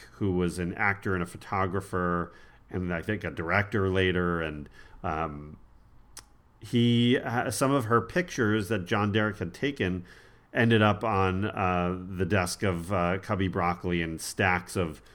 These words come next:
you know, who they were looking to play Honey Rider. And im-, immediately he's like, "Nope, this is the girl. This is the person." So they, um, they sent her the script, offered her the part.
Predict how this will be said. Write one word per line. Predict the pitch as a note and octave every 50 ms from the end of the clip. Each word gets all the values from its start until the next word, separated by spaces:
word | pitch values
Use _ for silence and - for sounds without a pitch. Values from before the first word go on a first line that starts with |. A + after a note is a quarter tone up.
| - - - - -
you | G#2
know, | F2 E2+ E2 -
who | - - G#2+ G2
they | F#2 F#2+ F2+
were | E2+ E2+ E2+ F2+
looking | F#2+ F#2+ F#2 F#2 F#2+ F#2+ G#2 F2+ F2
to | E2+
play | E2 - - G2 F2+ F2 F2 F2
Honey | F2 F#2 F2+ F2+ E2+
Rider. | E2 E2 D#2+ E2+ E2+ E2+ E2 D#2+
And | E2 E2 E2+ E2 D#2+ D#2+ D#2 - - - - - - - - - - - - -
im-, | - G2 F2+ F#2 - G#2+ G#2+ - -
immediately | - A#2 G2+ F#2+ F#2+ G#2 G#2 F#2+ F#2+ F2 E2+ E2+ D#2+
he's | F2 D#2+ F2
like, | E2+ E2 E2
"Nope, | G#2 G#2 A#2 - -
this | - F#2+ G2+ F#2
is | G2 F#2
the | F2 F2
girl. | F2+ F2+ E2 D2+ D2 C#2+ - -
This | G#2+ F#2+
is | F#2+ F2+
the | E2 F2
person." | - F#2 F2 E2 - - D2+ C#2+ C#2+ - - - - - - - - - - -
So | - B2 - G2+ F#2 F#2 F2
they, | E2 F2 F2+ F2+ F2+
um, | G2+ F2+ F2 E2 D#2 D2+ D2+ D2 - _ _ _ _ _ _ _ _ _ - - - _ _ _ - -
they | G#2 G2 G2
sent | F#2 - - A2+ G2+ G2+
her | A2+ A#2
the | G#2 G2
script, | F#2+ - - C#3+ C#3+ C#3 C3+ - - - - - - - - - -
offered | - G#2+ G2+ G2 A2+ G#2+ F#2+
her | G#2 G2+ F#2
the | F2+
part. | F2+ - - A#2+ A#2 A2+ A2+ A#2 A#2 -